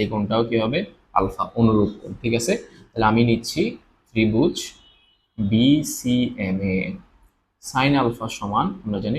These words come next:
লম্ব by অতিভুজ। লম্ব হচ্ছে সিএম আর অতিভুজ হচ্ছে বিসি। এখান থেকে সিএম সমান আমি পাচ্ছি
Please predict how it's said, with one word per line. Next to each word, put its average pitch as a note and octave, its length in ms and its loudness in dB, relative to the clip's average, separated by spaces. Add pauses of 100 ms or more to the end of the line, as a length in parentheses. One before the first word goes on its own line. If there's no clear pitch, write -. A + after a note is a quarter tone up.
(140)
লম্ব F#2+ 180 0 (120)
by F3+ 100 2 (460)
অতিভুজ। G#2+ 360 0 (240)
লম্ব G#2 200 2 (120)
হচ্ছে - 260 -4 (720)
সিএম A2+ 400 0 (260)
আর G2 80 0 (120)
অতিভুজ G#2 340 -2 (100)
হচ্ছে A#2 240 -2 (640)
বিসি। - 280 -4 (1120)
এখান A#2+ 240 0
থেকে E3 160 0 (160)
সিএম B2+ 300 2 (100)
সমান B2 260 -2
আমি A2+ 180 2
পাচ্ছি - 320 -4